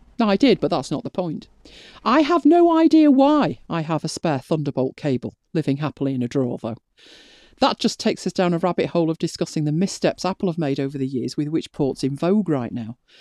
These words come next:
A Thunderbolt seems so yesterday, darling, unless you're trying to revive a piece of Apple kit that shouldn't be balked in the first place, of course. Anyway, I used Target Disk Mode.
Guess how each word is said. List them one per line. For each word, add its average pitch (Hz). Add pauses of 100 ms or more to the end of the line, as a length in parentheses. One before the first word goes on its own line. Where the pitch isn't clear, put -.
(420)
A -
Thunderbolt 339 (120)
seems 190
so 202
yesterday, 160
darling, 135 (140)
unless 185
you're 320
trying 269
to 233
revive 202
a 202
piece -
of -
Apple 165
kit -
that 147
shouldn't 170
be 160
balked -
in 147
the 156
first 233
place, 147
of -
course. - (840)
Anyway, 175 (240)
I 175
used 233
Target 233
Disk 165
Mode. 127